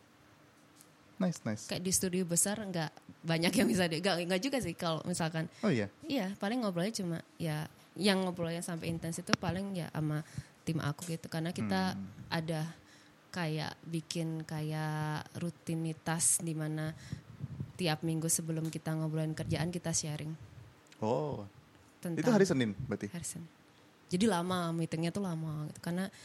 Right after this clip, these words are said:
Speaker 2: masing-masing tuh sharing kayak, "Gua gini," gitu. "Gua lagi kesel. Gua kemarin habis depresi," atau kayak gimana.
Speaker 1: Oh. Kenapa Senin? Pertimbangannya apa?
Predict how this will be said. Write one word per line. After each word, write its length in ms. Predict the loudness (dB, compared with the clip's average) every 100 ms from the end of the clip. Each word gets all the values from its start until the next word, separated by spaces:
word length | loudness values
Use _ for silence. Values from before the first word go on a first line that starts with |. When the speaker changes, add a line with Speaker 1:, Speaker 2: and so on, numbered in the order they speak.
| -12
Speaker 2:
masing-masing 420 | -2 0 0 0
tuh 80 | -2
sharing 340 | -2 0 -2 -2
kayak, 280 | -4 -6 -6 -12 -8
"Gua 460 | 2 4 4 0 -2
gini," 600 | 2 6 6 6 6 4
gitu. 180 | 0 -6 -12 -16 -20 -6
"Gua 220 | -2 0
lagi 420 | 0 0 0 0 -4 -12 -2
kesel. 420 | 2 4 2 0 -6 -16 -20
Gua 460 | -8 -4 -2 0 12
kemarin 560 | 12 12 12 2 -2 -2
habis 520 | -2 0 2 2 0 -8 -20 -20 -8
depresi," 560 | -6 0 4 4 4 0
atau 220 | -4 -4
kayak 200 | -4 -4
gimana. 300 | -4 -6 -8 -8 -8 -2
Speaker 1:
Oh. 400 | 0 0 0 -4 -8 -12 -16 -20 -12 0
Kenapa 260 | 6 6
Senin? 280 | 6 4 4
Pertimbangannya 480 | 2 2 2 2 2
apa? 120 | -2